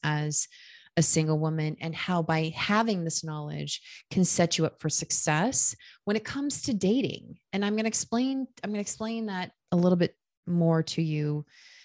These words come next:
in a minute, but here's my announcement. Are you ready? So the doors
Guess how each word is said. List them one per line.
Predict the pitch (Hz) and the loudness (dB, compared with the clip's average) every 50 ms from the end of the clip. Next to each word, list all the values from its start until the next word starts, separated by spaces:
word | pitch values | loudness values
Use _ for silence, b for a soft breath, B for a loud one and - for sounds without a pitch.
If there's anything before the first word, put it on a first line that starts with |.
| B B - | B B 2
in | 175 170 | 4 4
a | 165 | 6
minute, | 165 165 160 147 139 135 - _ _ - | 6 6 4 2 2 -2 -6 _ _ 4
but | 190 165 - - - _ _ _ _ _ _ _ _ _ _ | 4 4 4 2 -2 _ _ _ _ _ _ _ _ _ _
here's | - 190 196 196 202 | -2 0 2 2 4
my | 202 185 | 4 2
announcement. | 180 175 160 156 156 - - 139 - - - - - - - - - - - _ _ _ _ _ - | 4 4 4 2 2 -2 -6 -6 -8 -8 -10 -10 -10 -12 -14 -20 -20 -20 -20 _ _ _ _ _ -2
Are | 170 | 0
you | 165 160 | 2 2
ready? | 156 156 151 160 180 208 226 240 - - _ _ _ _ _ _ _ | 4 4 4 4 4 4 2 0 -2 -8 _ _ _ _ _ _ _
So | _ - - | _ -10 -6
the | 180 180 | -4 -4
doors | 170 156 - 170 156 151 156 160 175 214 247 269 294 285 - - - - | -4 0 2 2 2 2 2 2 2 2 2 2 0 0 -2 -4 -4 -6